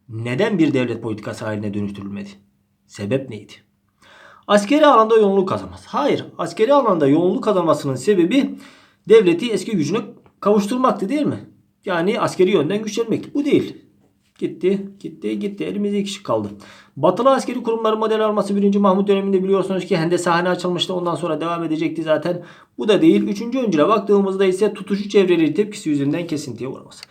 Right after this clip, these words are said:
Az önce örnekler verdik. Patrona Halil isyanını örnek verdik. Kabakçı Mustafa isyanını örnek verdik. Bunlardan dolayı ıslahatlar devlet politikası haline dönüştürülemiyordu. Çünkü sürekli kesintiye uğruyordu.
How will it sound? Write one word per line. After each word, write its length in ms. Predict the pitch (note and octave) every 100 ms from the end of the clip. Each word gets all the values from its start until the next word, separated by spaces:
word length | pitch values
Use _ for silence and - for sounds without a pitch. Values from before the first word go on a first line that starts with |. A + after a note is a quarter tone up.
| - - _
Az 140 | A3
önce 180 | F#3+ F3
örnekler 400 | F3 C3 - D3
verdik. 340 | A#2 G2+ - - _ _ _ _ _ _
Patrona 380 | D#3+ D#3+ G#3 A3+
Halil 200 | G#3+ A3
isyanını 360 | G#3+ G#3 G#3+ A3
örnek 320 | G#3+ G#3+ G#3
verdik. 500 | G#3 G3+ G#3 - _
Kabakçı 360 | A#2 B2 C3 F3+
Mustafa 380 | F3 F#3 F#3
isyanını 380 | F3+ F#3 F3+ F3
örnek 280 | E3+ D#3+ D3
verdik. 360 | C3 E3+ G3+ - _ _
Bunlardan 540 | - - E3 - B2 G#3
dolayı 340 | D#3 D#3 G3
ıslahatlar 720 | G3+ - B2+ - F#3 G3+ - -
devlet 320 | E3 F3 F3
politikası 400 | C#3 A#2 C3 B2+
haline 380 | E3+ D3 E3 D#3+
dönüştürülemiyordu. 800 | C3+ B2 C3+ C#3 C3+ A2 F#2+ - _
Çünkü 280 | - C3+ F3+
sürekli 400 | - B2+ - G3+
kesintiye 460 | C#3 - G#2 B2 B2+
uğruyordu. 380 | - - -